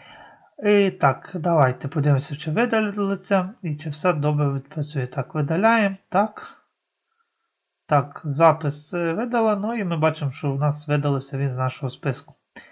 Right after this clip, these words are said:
Е, ну, на цьому якби все. Можемо ще потестити. Давайте ще один видалимо.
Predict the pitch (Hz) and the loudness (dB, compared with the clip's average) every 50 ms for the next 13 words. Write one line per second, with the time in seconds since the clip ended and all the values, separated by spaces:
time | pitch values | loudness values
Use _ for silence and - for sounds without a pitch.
0 | _ _ _ _ - _ _ - _ _ _ _ _ _ - _ - 170 160 175 | _ _ _ _ -20 _ _ -20 _ _ _ _ _ _ -20 _ -4 -4 -2 0
1 | 214 233 262 254 190 185 180 - - 175 196 208 214 214 220 220 220 220 220 214 | 0 -2 -2 0 -2 -2 -2 4 6 6 6 6 4 0 0 0 0 -2 -4 -4
2 | 220 196 - _ _ _ _ _ _ _ _ _ _ - 185 185 170 165 165 170 | -6 -8 -10 _ _ _ _ _ _ _ _ _ _ -2 -2 0 0 0 -2 -2
3 | 165 165 - - 247 254 262 277 277 269 - - _ _ _ 175 175 170 156 160 | -2 -2 -2 2 2 4 4 2 0 -2 -8 -14 _ _ _ -4 -2 -2 0 -2
4 | 147 147 - 170 147 147 - 139 - 143 123 - - _ - _ - 147 143 139 | -2 0 0 0 0 0 -2 -6 -6 -6 -6 -6 -8 _ -16 _ -4 -4 -4 -4
5 | 143 - - - 160 147 139 131 131 131 139 135 131 139 185 233 254 233 240 226 | -6 -12 -8 -2 0 0 0 0 -2 -4 -4 -4 -4 -4 -4 -4 -2 -2 0 0
6 | 220 214 208 208 208 202 202 | 0 0 -2 -2 -2 -4 -4